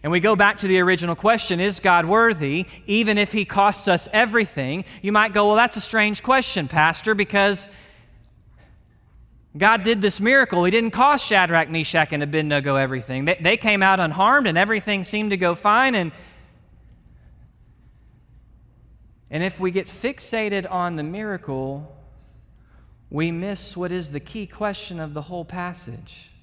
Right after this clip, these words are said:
which is not a question of how God can or will deliver, but is a question of who is worthy of our worship.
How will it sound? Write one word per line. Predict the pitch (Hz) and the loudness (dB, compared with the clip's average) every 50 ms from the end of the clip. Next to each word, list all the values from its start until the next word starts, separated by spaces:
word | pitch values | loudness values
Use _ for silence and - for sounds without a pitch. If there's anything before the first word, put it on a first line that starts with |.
| _ _ _ _ _ _ _ _ _ _ _ _ _ _ _ _ _ _ _ _ _ - | _ _ _ _ _ _ _ _ _ _ _ _ _ _ _ _ _ _ _ _ _ -10
which | 160 175 - - | -10 -8 -8 -6
is | 185 170 165 | -8 -8 -4
not | 180 196 214 233 220 | 0 0 2 2 0
a | 185 | -2
question | - - - 220 208 196 - - - 185 160 143 | -6 -6 -4 -2 -2 -2 -4 -8 -8 -6 -6 -6
of | 139 - | -6 -6
how | - 185 185 190 185 | -4 0 0 0 0
God | 170 185 175 170 165 151 - | 0 0 0 0 0 0 -4
can | - - 185 185 185 180 175 156 | -8 -12 -8 -8 -6 -6 -6 -6
or | 147 | -6
will | 143 151 175 175 175 175 147 | -4 -4 -4 -4 -4 -6 -6
deliver, | 143 143 156 180 202 196 143 131 120 120 139 143 - - - - - - - | -8 -8 -8 -8 -8 -8 -8 -8 -8 -8 -8 -10 -12 -16 -20 -20 -18 -12 -8
but | 170 165 | -6 -6
is | 175 151 160 | -6 -4 -6
a | 156 151 | -6 -6
question | 156 - - - 214 208 208 - - - - - 139 127 123 131 143 135 - - - - | -8 -10 -10 -6 -6 -6 -6 -8 -12 -14 -12 -10 -10 -8 -8 -8 -10 -12 -14 -18 -16 -10
of | - 139 127 - - - - | -6 -6 -6 -6 -10 -14 -10
who | 226 220 214 208 202 202 202 196 - - - - - | -8 -8 -6 -8 -8 -8 -10 -12 -14 -18 -20 -16 -14
is | 139 127 139 | -12 -10 -10
worthy | 131 135 160 175 180 175 151 127 127 123 123 123 - - - - - | -8 -4 -4 -2 -2 -4 -4 -6 -6 -8 -8 -10 -12 -16 -14 -10 -8
of | 143 120 120 | -8 -6 -6
our | 110 107 | -6 -8
worship. | 104 117 135 127 110 - - 107 - - - - | -6 -6 -6 -6 -8 -10 -14 -16 -18 -20 -20 -20